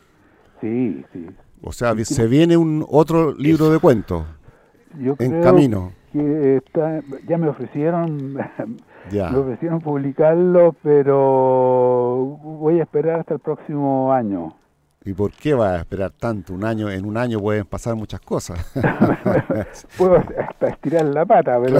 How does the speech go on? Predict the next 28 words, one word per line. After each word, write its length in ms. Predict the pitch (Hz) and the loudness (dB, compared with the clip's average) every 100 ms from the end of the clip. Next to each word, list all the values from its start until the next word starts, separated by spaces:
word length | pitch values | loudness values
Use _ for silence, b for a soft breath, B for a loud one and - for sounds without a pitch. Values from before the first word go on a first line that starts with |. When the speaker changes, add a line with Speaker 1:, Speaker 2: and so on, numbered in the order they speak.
| 151 - | 4 2
Speaker 2:
Claro. 480 | 151 135 143 127 - - | -4 -2 -2 -4 -6 -12
Speaker 3:
<laughs> 180 | - 110 | -12 -10
No. 320 | 104 107 - | -8 -8 0
Speaker 1:
pero 1400 | 151 156 156 156 151 147 143 139 135 131 131 131 143 | 4 4 6 6 8 6 4 4 4 4 4 4 2
es 60 | 135 170 151 | 0 -4 -4
que 80 | |
estoy, 480 | 147 - 196 196 160 - | -4 4 6 6 2 -4
creo 240 | 170 226 | 0 2
que 60 | 202 | 2
estoy 180 | - 220 | 0 0
escribiendo, 580 | 180 156 185 240 196 147 139 139 131 135 127 127 123 123 127 | 0 0 0 2 4 8 8 8 8 6 6 6 4 0 -4
eh, 60 | 127 139 | -4 -4
en 80 | 117 | -4
forma, 840 | 160 175 165 143 135 127 117 113 131 143 147 | -4 -4 -2 0 2 0 -2 -4 -10 -12 -10
eh, 400 | 147 156 143 - - | -8 -8 -10 -12 -8
estoy 220 | - 208 | 0 2
escribiendo 380 | 202 156 196 180 | 2 -4 -2 0
bien, 320 | 226 131 101 | 0 -2 -6
un, 240 | 117 123 - | -10 -12 -14
un 120 | 143 | -16
poco 260 | 131 185 185 | -8 -4 -2
mejor 320 | 156 131 208 | -2 2 2
incluso 400 | 185 190 175 170 | 2 0 -2 -2
que 100 | 156 | -2
antes, 320 | 202 139 135 | -2 -2 -4
entonces 320 | 127 - 160 202 | -4 -4 -4 -2
Speaker 2:
Ya. 60 | |
Speaker 1:
prefiero 720 | - - 156 160 160 147 135 | -2 -4 -4 0 4 6 4